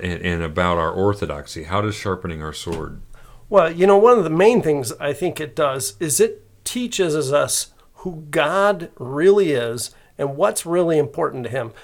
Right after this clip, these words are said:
Speaker 2: 'Cause I'll tell you what, I hear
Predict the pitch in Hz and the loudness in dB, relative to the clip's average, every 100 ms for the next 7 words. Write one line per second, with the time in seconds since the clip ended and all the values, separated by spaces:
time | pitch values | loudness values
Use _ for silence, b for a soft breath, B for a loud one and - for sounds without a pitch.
0 | B B 143 214 262 - 226 185 180 151 | B B -2 0 0 0 2 2 0 -2
1 | 135 113 - B B _ 175 214 214 160 | -2 -2 -6 B B _ 0 2 2 0
2 | 202 180 160 | 0 2 0